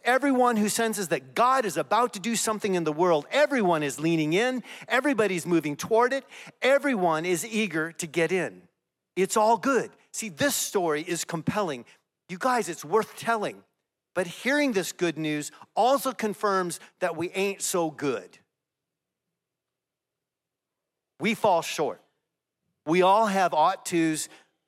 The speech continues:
we don't adhere to. We all have ought tos we don't adhere to. The, the Apostle Paul writes in Romans three, he writes, "For everyone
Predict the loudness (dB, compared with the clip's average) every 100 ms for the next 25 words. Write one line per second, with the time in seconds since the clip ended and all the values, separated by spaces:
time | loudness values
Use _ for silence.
0 | _ _ _ _ -2 0 2 0 -2 -2
1 | -2 -2 -6 -16 -18 _ _ _ _ _
2 | _ _ _ _ _ -2 2 6 6 4
3 | 2 0 2 0 -2 -12 -12 -12 -14 _
4 | _ -6 -2 -2 -2 -6 -6 -6 -6 -8
5 | -12 -14 _ _ _ _ _ _ _ _
6 | _ _ _ _ -6 -6 _ -2 0 2
7 | 0 0 -4 -2 2 4 4 2 0 0
8 | -2 0 0 -2 -6 -4 -2 -2 0 0
9 | 0 0 -4 0 0 2 -2 -2 -4 -6